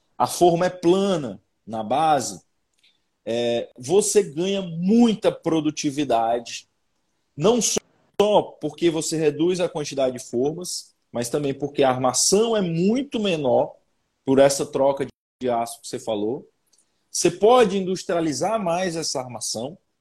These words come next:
Você tem a replicabilidade dessa forma se você tem um, um multipavimentos. E mesmo que você não tenha, você tira a viga. Isso eu aprendi com um construtor, né? A gente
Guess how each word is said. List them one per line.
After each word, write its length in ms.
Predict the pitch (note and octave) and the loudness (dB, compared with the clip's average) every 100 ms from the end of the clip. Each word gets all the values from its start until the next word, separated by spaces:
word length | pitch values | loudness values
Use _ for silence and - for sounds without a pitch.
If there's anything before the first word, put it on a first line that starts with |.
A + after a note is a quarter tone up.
| _ _ _ | _ _ _
Você 180 | - D#3 | -6 -4
tem 200 | D#3 G3+ | 0 0
a 60 | F#3+ | 2
replicabilidade 1600 | F3 C4 C#4+ _ _ - A3+ G#3+ G3 F3 E3 C#3 D#3+ G#3 F#3 | 0 0 -2 _ _ -8 -4 0 2 4 4 2 0 0 -2
dessa 260 | E3 D#3 D3 | -2 -2 -6
forma 340 | - C3+ D3 | -2 0 0
se 120 | D3 C#3 | -2 -6
você 220 | C3+ C3+ | -6 -6
tem 180 | - C3+ | -8 -8
um, 260 | C3 B2 - | -8 -10 -8
um 220 | A#2+ A#2 - | -8 -8 -8
multipavimentos. 1300 | A#2+ C3+ C#3+ - B2+ A2 G#2+ G#2 A#2+ C#3+ - - _ _ | 0 4 4 6 4 4 2 0 -2 -4 -8 -10 _ _
E 60 | F3 | 2
mesmo 300 | G#3 C4+ B3+ | 6 6 6
que 80 | G#3 | 4
você 280 | G3 G3 F3+ | 4 4 0
não 140 | C#3+ | -2
tenha, 380 | - G#3 G#3+ D3 _ _ _ | -2 -2 -2 -6 _ _ _
você 260 | - - G3 | -4 0 0
tira 480 | - - A3+ - - - _ _ - | 0 -2 2 2 0 -10 _ _ 2
a 120 | C#3 | 4
viga. 400 | B2+ F#3+ A3 D#3+ | 2 -4 2 2
Isso 280 | C#3+ E3 F#3+ | 2 0 0
eu 60 | |
aprendi 400 | F3+ D#3+ C#3 F3+ | -2 -4 -6 -6
com 120 | G3 | -6
um 120 | F3+ D#3 | -6 -6
construtor, 920 | F3 D#3 - B2+ C#3+ F#3 E3+ F#2 - _ _ _ - | -8 -6 -6 -4 2 4 4 0 -10 _ _ _ -6
né? 280 | A#2 C3+ A2+ | -2 0 -2
A 300 | A2 A2 A2 | -4 -6 -8
gente 240 | - | -12